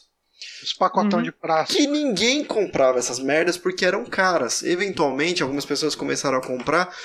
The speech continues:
Speaker 3: as versões piratas e de baixa qualidade. Eu tinha aquela arma, que eu não lembro o nome da arma que era, com que você atirava crossbow do joguinho do Link, né?
Speaker 1: Uhum.
Speaker 3: Cê le-, vocês lembram que vocês coloca-, colocavam no
Speaker 2: Uhum.
Speaker 3: Chuck, colocavam
Speaker 1: Sim,
Speaker 3: o
Speaker 1: sim.
Speaker 3: emote e tal?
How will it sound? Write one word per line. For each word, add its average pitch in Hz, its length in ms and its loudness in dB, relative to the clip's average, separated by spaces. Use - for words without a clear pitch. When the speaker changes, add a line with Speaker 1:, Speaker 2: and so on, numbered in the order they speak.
Speaker 3:
as 147 160 0
versões 156 440 2
piratas 156 640 2
e 165 40 -2
de 143 100 -6
baixa 131 300 2
qualidade. 165 560 2
Eu 214 220 4
tinha 214 480 2
aquela 147 460 0
arma, 151 320 2
que - 100 -6
eu 147 60 0
não 165 200 0
lembro 143 460 2
o 135 100 -2
nome 127 420 0
da - 200 -4
arma 123 280 -2
que - 180 -4
era, 165 280 2
com 156 520 0
que - 100 -4
você 143 180 2
atirava 147 420 2
crossbow 139 600 2
do 147 500 2
joguinho 139 320 0
do 151 100 2
Link, 147 480 -2
né? 127 240 -4
Speaker 1:
Uhum. 151 340 -12
Speaker 3:
Cê - 140 0
le-, 151 140 4
vocês 127 140 -2
lembram 151 260 2
que - 100 -10
vocês - 180 0
coloca-, 120 360 0
colocavam 127 480 -2
no 123 80 0
Speaker 2:
Uhum. 147 140 0
Speaker 3:
Chuck, 170 320 2
colocavam 127 480 0
Speaker 1:
Sim, 123 40 0
Speaker 3:
o 120 40 -4
Speaker 1:
sim. - 160 -2
Speaker 3:
emote 143 240 0
e - 40 -4
tal? 165 160 0